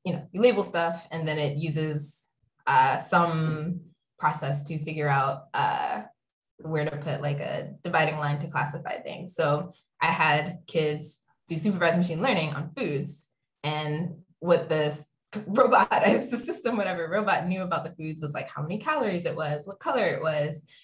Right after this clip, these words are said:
how it was spelled, um, how much sugar it had, stuff like that.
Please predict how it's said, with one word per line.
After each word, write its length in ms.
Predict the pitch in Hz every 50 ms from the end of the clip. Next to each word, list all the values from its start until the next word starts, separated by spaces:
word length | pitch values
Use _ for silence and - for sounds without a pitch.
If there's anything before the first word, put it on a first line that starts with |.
| _ _
how 220 | - 170 156 165
it 40 | 170
was 180 | 185 208 208 -
spelled, 600 | - - 254 247 202 185 165 156 156 147 151 - - - - -
um, 280 | 151 156 147 147 156 175
how 100 | 160 170
much 160 | 180 - -
sugar 180 | - 190 190 170
it 100 | 156 -
had, 260 | 175 143 139 151 -
stuff 160 | - 165 156 -
like 180 | 170 151 - -
that. 340 | - 147 143 143 139 -